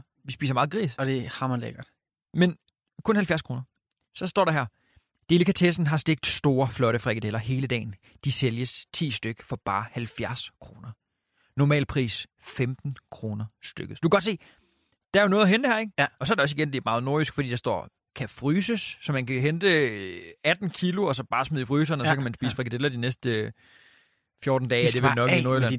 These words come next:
Speaker 2: dunser.
Speaker 1: Det er først til mølle. Sådan
Speaker 2: Ja tak,
Speaker 1: be-, sådan bestiller
Speaker 2: hundrede og halvtreds.
Speaker 1: du. Skriv ja tak og antal i styk kommentarfeltet.
Speaker 2: Ja tak.
Speaker 1: Vi bekræfter din ordre med en tommel op. Afhentning kun lørdag og søndag fra ti til atten. Vi ses i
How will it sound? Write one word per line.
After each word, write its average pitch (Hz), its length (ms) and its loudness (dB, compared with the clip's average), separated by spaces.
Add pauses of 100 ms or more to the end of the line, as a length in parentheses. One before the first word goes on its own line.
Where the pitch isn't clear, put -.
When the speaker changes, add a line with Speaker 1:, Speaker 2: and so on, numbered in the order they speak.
Speaker 2:
dunser. 127 240 -2 (960)
Speaker 1:
Det 185 80 6
er 147 60 4
først 120 240 -6
til 123 100 -4
mølle. 143 300 -2 (100)
Sådan 208 240 6
Speaker 2:
Ja - 20 0
tak, 175 200 4
Speaker 1:
be-, - 40 -8
sådan 262 180 2
bestiller - 0 -
Speaker 2:
hundrede 185 180 6
og 170 260 6
halvtreds. 123 260 2
Speaker 1:
du. - 60 -20 (100)
Skriv 269 400 0
ja 240 160 2
tak 196 340 0
og 160 160 2
antal 170 440 0
i 143 80 0
styk 147 260 -2
kommentarfeltet. 113 640 -6 (920)
Speaker 2:
Ja 294 80 10 (160)
tak. 220 260 6 (680)
Speaker 1:
Vi 220 100 2
bekræfter 185 360 2
din 139 140 0
ordre 123 220 2
med 110 200 -4
en 110 180 -8
tommel 135 360 2
op. 104 200 -2 (560)
Afhentning 170 520 2
kun 175 240 0
lørdag 165 340 2
og 110 60 -6
søndag 151 280 -2
fra - 200 -6
ti 208 180 -2
til - 120 -8
atten. 90 300 -6 (140)
Vi 156 120 2
ses 147 400 0
i 113 240 -8